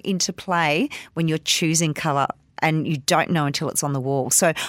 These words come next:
I always tell people to do test patches of, you know, maybe, uh, you know, five hundred mil by five hundred mil,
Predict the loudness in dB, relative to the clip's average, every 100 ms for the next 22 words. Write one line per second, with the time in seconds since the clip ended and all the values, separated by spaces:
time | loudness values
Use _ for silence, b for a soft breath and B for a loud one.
0 | B 2 4 2 0 2 0 -2 -4 -4
1 | -4 -2 0 0 0 -2 -4 -2 -2 0
2 | 0 0 0 2 0 0 0 2 2 0
3 | -2 B B B B -4 -2 0 0 0
4 | 0 0 0 0 2 0 0 0 0 2
5 | 0 0 0 0 -2 -2 -2 0